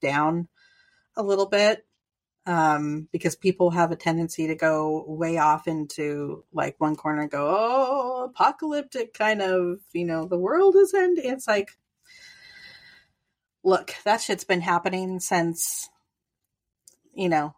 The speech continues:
since time began. So, you know, the destruction of things has always been a part of our world. So if you're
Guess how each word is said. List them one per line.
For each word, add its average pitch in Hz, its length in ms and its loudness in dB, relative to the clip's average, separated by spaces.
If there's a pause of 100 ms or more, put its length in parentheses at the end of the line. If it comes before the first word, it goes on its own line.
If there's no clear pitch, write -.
(100)
since 170 320 -10
time 175 240 0
began. 160 460 -6 (200)
So, 156 760 2 (440)
you 175 160 -2
know, 156 140 -4
the 165 120 -6
destruction 214 480 -2
of 180 120 -6
things 170 300 -6
has 175 160 0
always 196 360 0
been 156 540 -4
a 170 80 -4
part 175 400 -2
of 156 340 0 (480)
our 160 180 2
world. 160 460 0 (320)
So 165 320 0
if 156 200 -2
you're 160 440 0